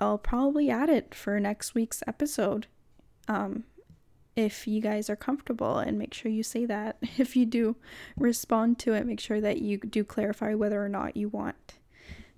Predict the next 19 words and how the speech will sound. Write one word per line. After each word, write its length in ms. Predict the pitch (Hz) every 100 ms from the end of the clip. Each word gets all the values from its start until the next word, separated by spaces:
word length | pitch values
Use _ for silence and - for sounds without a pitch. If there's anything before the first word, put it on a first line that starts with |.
| -
your 220 | 233 220
story 400 | - - 214 214
to 180 | - -
be 120 | 208
shared 520 | - - 202 - - -
on 120 | 220
the 80 | -
podcast 540 | - 214 - 208 -
or 100 | 208
not, 360 | - - - -
because 240 | 220 220
I 80 | 208
don't 260 | 202 180 -
wanna, 380 | - - - - - - - _ _ _ _ _ - - -
uh, 80 | 240
disrespect 600 | 220 - - - - -
you 80 | -
guys' 380 | - 226 226 -
wishes. 460 | - - - -